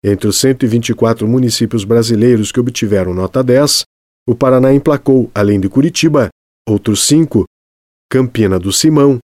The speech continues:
Mercedes, Pinhais, Rio Negro e Balsa Nova. No ranking de transparência dos estados, o Paraná ficou em décimo terceiro lugar, com nota oito vírgula sete.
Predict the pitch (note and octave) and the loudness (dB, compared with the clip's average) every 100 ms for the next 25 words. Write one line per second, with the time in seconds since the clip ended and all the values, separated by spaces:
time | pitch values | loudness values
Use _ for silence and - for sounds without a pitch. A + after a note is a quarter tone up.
0 | _ _ A2 C#3+ D3 - B2+ A#2+ A2+ - | _ _ -2 0 0 0 2 2 0 0
1 | - _ _ C#3+ D3+ B2 A2 G#2+ - - | -6 _ _ -2 2 2 2 0 -2 -6
2 | _ - A#2+ D3+ A#2 A#2+ A#2 A#2 A2 G#2+ | _ -4 2 4 4 2 2 2 0 -2
3 | F#2+ F#2+ - G2 G#2+ B2 G#2 F2 - _ | 0 -2 0 0 2 2 0 -4 -8 _
4 | _ _ _ _ _ G#2 F#2+ G#2 C3+ A#2+ | _ _ _ _ _ -2 0 2 0 0
5 | G#2 G2 G2 A2+ G#2+ G#2+ G2 F2+ F#2+ G2 | -2 -2 0 -2 -2 0 0 -2 -4 -6
6 | A2+ C#3+ C#3+ D3+ D#3 C#3 - _ _ - | -4 -2 0 2 2 0 -2 _ _ -8
7 | A#2+ C3+ B2+ B2+ C3 C3 C#3 C#3 B2+ B2+ | -4 0 2 0 0 -2 0 0 2 2
8 | C#3+ - C#3+ C#3 D3+ D3+ - A2+ G2 A2 | 2 2 0 0 0 -2 0 -2 0 0
9 | C#3+ B2+ B2+ A#2+ _ _ - A#2+ A2 A#2 | 2 2 0 -2 _ _ -6 0 2 0
10 | A#2 A#2+ A2 C3+ C#3+ A#2+ G2 G#2 F#2+ G2 | 0 0 2 2 0 -2 0 -2 0 0
11 | F#2+ - A#2 A2 - D#2+ | 0 0 0 -2 -4 -14